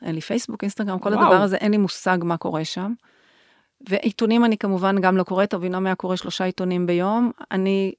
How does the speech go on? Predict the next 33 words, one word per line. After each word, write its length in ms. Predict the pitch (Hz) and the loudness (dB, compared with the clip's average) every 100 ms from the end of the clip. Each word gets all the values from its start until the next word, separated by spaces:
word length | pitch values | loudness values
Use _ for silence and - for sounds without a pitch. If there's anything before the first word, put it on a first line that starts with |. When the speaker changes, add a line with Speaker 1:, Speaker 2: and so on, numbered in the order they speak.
| _ | _
Speaker 1:
ביטלתי 400 | - - 185 185 | -10 2 2 4
את 60 | 180 | 0
כל 180 | 185 180 | 2 2
המנויים 380 | 180 175 175 | 2 2 0
כשהוא 420 | 170 - 170 170 165 | -2 -4 -4 -2 -2
עזב, 380 | 160 156 160 196 233 _ - _ _ _ _ _ _ _ | -4 -2 -2 -4 -12 _ -20 _ _ _ _ _ _ _
נפרד, 600 | - 190 - 180 196 160 | -2 -2 0 4 4 4
לא 80 | 185 | 0
עזב, 220 | 190 196 165 | -2 -2 -4
נפרד 360 | 175 - 185 | -4 -2 -2
מעולם, 400 | 185 180 175 170 208 - - - _ | 0 0 -2 -2 -6 -10 -20 -20 _
לא 60 | 165 | -4
Speaker 2:
את 60 | 175 | -4
Speaker 1:
נפרד 240 | 185 185 | -2 0
Speaker 2:
מדברת 280 | 180 170 196 | 4 4 4
Speaker 1:
בעצם. 140 | 233 | 2
Speaker 2:
איתו? 120 | 294 196 _ _ _ - | 2 0 _ _ _ -6
Speaker 1:
כן. 420 | 160 160 175 165 165 | -4 -4 -6 -6 -8
Speaker 2:
שמעת 340 | - 220 277 | 2 4 6
Speaker 1:
הוא 120 | 180 | 4
Speaker 2:
אותו? 160 | 170 143 | 0 -4
Speaker 1:
נותן 260 | 156 - 180 | -12 -12 -8
לי, 80 | 196 | -4
גם 200 | 196 214 | -2 0
הלילה, 280 | 220 202 170 | 0 -2 -4
הוא 100 | 180 | -6
נותן 200 | 180 202 | -4 -2
לי 60 | |
ממש 320 | 214 208 220 - | 0 0 -2 -4
מסרים. 460 | 220 202 208 220 170 170 | -6 -4 -2 -2 -2 -4
Speaker 2:
יואו, 600 | 180 180 214 208 156 151 | -2 2 4 4 4 2
Speaker 1:
כן. 320 | 143 143 156 - | 0 -2 -4 -2
Speaker 2:
איזה 140 | 226 | 0